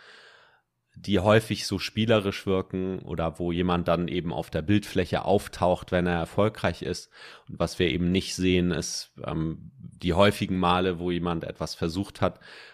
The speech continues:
und es nicht geklappt hat. Und natürlich wird auch besonders gern über die Geschichten berichtet, die wenigen, die das halt,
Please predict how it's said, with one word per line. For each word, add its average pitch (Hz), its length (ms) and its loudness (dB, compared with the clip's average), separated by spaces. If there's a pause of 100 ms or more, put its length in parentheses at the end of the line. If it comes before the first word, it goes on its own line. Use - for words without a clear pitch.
(280)
und 87 220 0
es 82 120 -4
nicht 127 180 6
geklappt - 440 0
hat. 139 160 0
Und 113 280 2
natürlich 104 480 0
wird 104 140 -2
auch - 280 -6 (160)
besonders 95 520 0
gern 92 240 0
über 87 220 0
die 98 320 -6
Geschichten 98 640 -2
berichtet, 90 580 -4
die 85 180 -6
wenigen, 95 580 2
die 87 160 -6
das 85 240 -2
halt, 82 400 -2